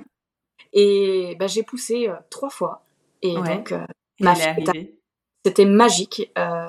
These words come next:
Speaker 1: aucune complication, ni pour elle, ni pour moi.
Speaker 2: Mhm.
Speaker 1: Euh, un accouchement, alors les sages-femmes et ma gynécologue ont dit deux rêves. Elles m'ont dit, « Vous êtes faite pour avoir un enfant. » J'avais envie de dire, « Attendez, je viens d'en sortir un, laissez-moi deux minutes. »
Speaker 2: <laughs>
Speaker 1: Et, euh,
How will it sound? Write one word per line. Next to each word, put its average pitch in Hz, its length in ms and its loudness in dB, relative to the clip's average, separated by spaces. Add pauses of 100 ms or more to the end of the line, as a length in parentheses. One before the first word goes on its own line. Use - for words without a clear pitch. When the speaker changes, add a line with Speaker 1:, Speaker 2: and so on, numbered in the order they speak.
(140)
Speaker 1:
aucune 233 280 4
complication, 220 720 -2
ni 240 160 0
pour 196 240 0
elle, 175 140 -6 (200)
ni 226 260 4
pour 220 180 0
moi. 180 260 0 (420)
Speaker 2:
Mhm. 180 60 -2
Speaker 1:
Euh, 175 440 2 (320)
un 208 140 6
accouchement, 226 460 2
alors 185 200 2
les 185 80 0
sages-femmes 220 540 0
et 185 80 -2
ma 185 100 -4
gynécologue 196 500 0
ont 185 60 -10
dit 170 220 -16
deux 202 220 4
rêves. 208 360 4
Elles 190 100 0
m'ont 202 140 0
dit, « 185 120 -6
Vous 170 120 -6
êtes 170 100 2
faite 285 220 2
pour 226 100 0
avoir 214 200 4
un 202 80 -2
enfant. » 220 300 0
J'avais 202 200 -4
envie 185 160 -6
de 175 40 -12
dire, « 180 180 0
Attendez, 240 440 6
je 185 100 -4
viens 226 200 2
d'en 262 100 2
sortir 247 380 0
un, 233 80 4
laissez-moi 262 400 4
deux 247 120 8
minutes. » 226 360 -6 (360)
Speaker 2:
<laughs> - 540 -12
Speaker 1:
Et, 233 240 0
euh, 202 120 -4